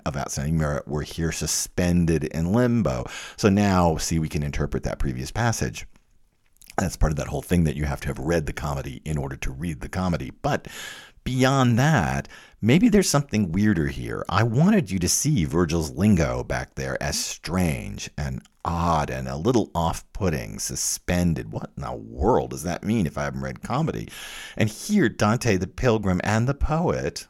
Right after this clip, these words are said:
Dante writing, pick up that same verbiage. Is that because Dante the Pilgrim has learned to interpret limbo as Virgil sees it?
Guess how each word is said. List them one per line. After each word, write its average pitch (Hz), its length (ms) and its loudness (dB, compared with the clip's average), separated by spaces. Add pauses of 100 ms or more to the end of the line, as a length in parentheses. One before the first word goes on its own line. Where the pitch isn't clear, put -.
(140)
Dante 69 460 -6
writing, 92 440 0 (300)
pick - 280 -2
up 117 180 -2
that - 180 -2
same 92 380 2
verbiage. 104 540 -2 (220)
Is 117 200 0
that 160 300 2
because 101 640 2
Dante 104 520 2
the 85 120 -2
Pilgrim 80 560 0 (220)
has 87 260 0
learned 107 440 0
to 107 160 0
interpret 98 720 0 (220)
limbo 92 560 2
as 82 260 0
Virgil 82 520 0
sees 95 480 0
it? 226 200 -2